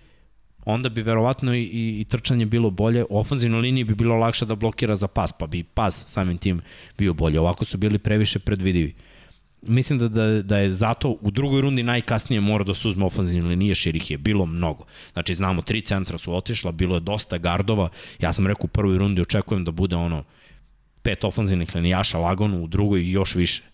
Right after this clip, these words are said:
je-, jer je to potreba mnogih timova. Oni biraju tight enda. Ok, ne mislim da je loš pik. Vrlo lako može da se desi da bude pravi pik. Ali obično je najveći problem, najveća,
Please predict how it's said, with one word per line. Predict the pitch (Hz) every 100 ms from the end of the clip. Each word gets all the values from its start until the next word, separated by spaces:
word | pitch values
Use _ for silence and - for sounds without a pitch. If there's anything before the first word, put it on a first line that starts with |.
| -
je-, | - 90 87
jer | 87
je | 87
to | 104
potreba | - 107 - 104 92
mnogih | 101 107 95
timova. | 110 95 71 - - - - - 92
Oni | 101 95
biraju | 101 107
tight | 98 98 92 95
enda. | 90 76 55 78
Ok, | 98 95 - 104 80 62 -
ne | 90 95
mislim | 123 120 120
da | 107
je |
loš | 104 120 -
pik. | - 120 - - - - - -
Vrlo | 110 117
lako | 117 -
može | 107 110 104
da | 98
se | -
desi | 101 101 101
da | 87
bude | 80 98 80
pravi | - 85 95
pik. | 82 82 - - - - - -
Ali | - 95 101
obično | 113 143 - 135
je |
najveći | 127 147 156 135
problem, | - 131 143 143 107 -
najveća, | 120 135 143 120